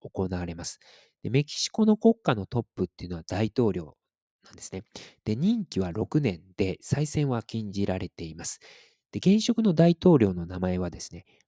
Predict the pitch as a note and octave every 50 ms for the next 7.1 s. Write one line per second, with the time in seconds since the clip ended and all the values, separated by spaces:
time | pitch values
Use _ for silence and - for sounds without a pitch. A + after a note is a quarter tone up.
0 | _ _ - C3+ D#3+ E3+ E3 E3+ E3 E3 D#3 - - C#3 C3+ B2 F2 G#2+ G#2+ G#2
1 | G#2 G#2+ G#2+ G#2 F#2+ G2 F#2+ - - _ - G2 F#2+ - G#2 G2 - - - -
2 | - G2 G2+ B2 A#2+ A2+ G#2 - F#2+ E2 D2 - - - - - - _ _ _
3 | - G#2+ F2 F#2 - - F#2+ F2+ F2+ - - - - A2 G2+ F2 _ - - -
4 | - - - _ _ _ - F#3+ G3+ B3+ B3 - - C#3 A2 F#2+ G2 G#2 A2 B2
5 | A#2 A2 G#2 G#2 - - A2 G#2 - - - F3+ F3 C3+ G#2+ F#2 F#2 F#2 F2 -
6 | _ - A2+ G#2+ _ _ _ - - F#2+ F#2 F2 G2 G#2 A2+ - - D#3+ F3 -
7 | -